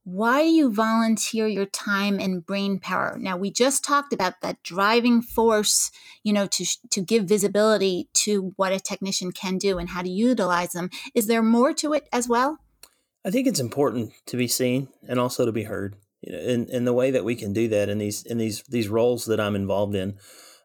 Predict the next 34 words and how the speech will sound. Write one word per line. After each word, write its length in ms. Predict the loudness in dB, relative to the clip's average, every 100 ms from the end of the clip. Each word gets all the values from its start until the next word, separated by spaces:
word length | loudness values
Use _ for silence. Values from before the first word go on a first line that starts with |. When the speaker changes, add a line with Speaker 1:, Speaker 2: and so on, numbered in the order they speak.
| -6
Speaker 2:
Um, 480 | -2 0 -2 -4 -10
it's 300 | -6 -2 2
really 180 | 2 4
nice 380 | 2 0 -2
that, 160 | -4 -2
like, 260 | -2 -4 -2
like 220 | -2 -2
you 40 |
said, 200 | -2 0
I 80 | 0
was 160 | 0 -4
the 80 |
first 280 | -2 -2 0
L 120 | 0
V 100 | 0
T 320 | -2 0 0 0
to 120 | -2
be 100 | -2
on 80 | 0
the 80 | 2
board 220 | 2 0
of 80 | 2
directors 480 | 0 0 -2 -6
for 160 | -4 -6
the 80 | -4
Texas 340 | -4 -4 -4
Veterinary 240 | -2 -2 -2
Medical 320 | -2 -4 -6
Association, 600 | -4 -4 -4 -6 -4 -2
but 160 | -4 -4 -20 -20 -20 _
to 100 | -4
have 220 | 0 2 2
that 120 | 2
seat, 380 | 2 2 0